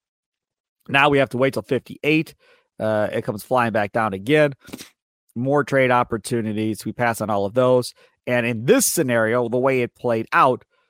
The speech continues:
Devondre Sweat is still there. Braylon Trice is still there, the edge out of Washington. Now, he makes more sense to me,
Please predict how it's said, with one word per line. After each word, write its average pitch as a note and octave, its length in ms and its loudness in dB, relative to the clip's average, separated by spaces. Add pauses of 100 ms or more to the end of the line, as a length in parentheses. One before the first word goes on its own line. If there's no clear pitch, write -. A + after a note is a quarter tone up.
(180)
Devondre C3+ 420 0
Sweat C#3 360 0
is B2+ 180 -6
still D#3 440 2
there. C3+ 340 4
Braylon B2 400 0
Trice D#3 340 0
is C#3 80 -4
still C#3 220 0
there, C3+ 180 0
the A#2 160 -4
edge A#2+ 240 -2
out A2+ 220 -4
of F#2+ 120 -12
Washington. C#3+ 680 0 (340)
Now, G2+ 140 -2
he A#3+ 220 -2
makes D#3+ 280 2
more B2 240 0
sense A#2 360 -2
to A2+ 100 -6
me, G2 280 -6